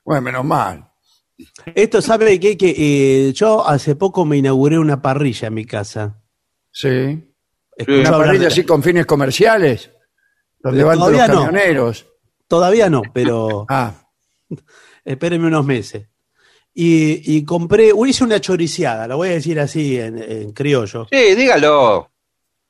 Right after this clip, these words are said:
Speaker 2: Una choriciada. Vio que el, el chorizo es muy de largar grasa, entonces le prende las brasas y se hace llama. Se le puede quemar todo.
Speaker 1: Claro, sí, sí.
Speaker 2: Bueno,
Speaker 1: ¿Usted
Speaker 2: eh,
Speaker 1: lo
Speaker 2: la pa-
Speaker 1: pincha el chorizo?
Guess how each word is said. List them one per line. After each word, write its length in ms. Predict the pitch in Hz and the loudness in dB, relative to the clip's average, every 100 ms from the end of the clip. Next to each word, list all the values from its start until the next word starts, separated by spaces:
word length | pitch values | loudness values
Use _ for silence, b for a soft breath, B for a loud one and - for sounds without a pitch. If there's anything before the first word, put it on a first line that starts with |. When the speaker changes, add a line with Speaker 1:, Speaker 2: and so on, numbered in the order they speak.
| _ - | _ -6
Speaker 2:
Una 300 | 254 240 - | 0 0 0
choriciada. 720 | 208 185 180 - 202 151 143 | 0 0 -2 0 0 2 0
Vio 180 | 160 240 | 0 0
que 80 | 240 | 0
el, 160 | 190 - | -2 -4
el 220 | 160 151 | -10 -10
chorizo 460 | 156 170 226 220 214 | -8 -8 -8 -4 -4
es 40 | |
muy 280 | 170 196 214 | -2 -2 0
de 160 | 196 175 | 0 0
largar 420 | 147 143 165 180 | 0 0 0 0
grasa, 320 | 175 196 196 | 0 0 -2
entonces 300 | 165 185 175 | -2 -4 -2
le 120 | 151 | -4
prende 320 | 143 170 175 160 | -4 -4 -4 -2
las 160 | 151 | -2
brasas 300 | 170 185 185 | -2 -4 -6
y 40 | 147 | -6
se 120 | 165 | -8
hace 200 | 151 143 | -10 -12
llama. 540 | - 185 147 107 - _ _ | -6 -2 -2 -4 -12 _ _
Se 120 | - | -18
le 60 | 113 | -8
puede 160 | 151 | -8
quemar 220 | 143 127 127 | -6 -6 -2
todo. 80 | 143 | 2
Speaker 1:
Claro, 480 | 175 202 180 135 127 | 2 4 2 0 -2
sí, 240 | - 139 | -2 -4
sí. 320 | - 120 120 117 _ _ _ _ _ _ _ _ _ _ _ - | -4 -6 -6 -12 _ _ _ _ _ _ _ _ _ _ _ -2
Speaker 2:
Bueno, 440 | 196 175 175 - _ | 0 0 -2 -6 _
Speaker 1:
¿Usted 240 | - 208 240 | 0 4 4
Speaker 2:
eh, 20 | 269 | 4
Speaker 1:
lo 120 | 233 | 2
Speaker 2:
la 120 | 214 | 2
pa- 120 | 196 | 0
Speaker 1:
pincha 320 | 294 220 220 | 0 0 0
el 80 | 196 | 0
chorizo? 920 | 147 180 247 220 202 160 117 - _ | 0 0 0 0 0 -2 -2 -10 _